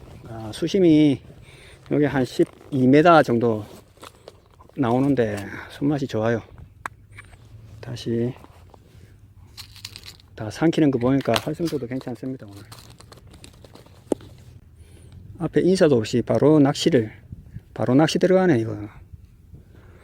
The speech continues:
원래 오늘 촬영 안 하고 그 일만 구독자 이벤트만 하려고 했는데, 그 시간이 남아서 잠시 낚시를 했는데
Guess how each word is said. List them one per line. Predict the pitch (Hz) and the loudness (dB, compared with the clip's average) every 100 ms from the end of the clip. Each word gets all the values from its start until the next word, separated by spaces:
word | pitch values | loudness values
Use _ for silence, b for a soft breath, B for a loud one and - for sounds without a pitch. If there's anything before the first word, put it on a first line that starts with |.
| b - | b 0
원래 | 147 160 | 4 6
오늘 | 170 175 | 8 6
촬영 | - 196 190 | 6 6 8
안 | 135 | 10
하고 | 165 175 139 143 123 - - - - - b b b b b | 10 10 10 10 8 4 -20 -20 -20 -20 b b b b b
그 | 123 127 127 123 123 - | 4 8 10 10 8 6
일만 | 185 190 190 | 6 8 6
구독자 | - 131 180 - 165 135 127 117 B B | 6 4 4 6 6 8 4 0 B B
이벤트만 | 143 208 240 185 151 143 139 135 143 143 139 - b b b b b | 2 4 6 8 10 10 10 10 10 8 4 -2 b b b b b
하려고 | - 120 135 151 | -2 4 6 6
했는데, | 156 160 117 107 107 107 104 B B B - - - - b b b b - - - b b b b b b - | 8 8 6 2 -2 -4 -8 B B B -20 -20 -20 -20 b b b b -20 -20 -20 b b b b b b -14
그 | - 120 | -6 -4
시간이 | - 190 170 127 | 0 4 6 6
남아서 | 143 147 120 107 101 104 - - - - - b b b b b - - | 6 4 2 -2 -6 -10 -16 -20 -20 -20 -20 b b b b b -20 -12
잠시 | 127 110 123 | -8 -2 -2
낚시를 | 131 - 151 | 0 0 2
했는데 | 135 160 123 110 104 | 4 4 2 -2 -6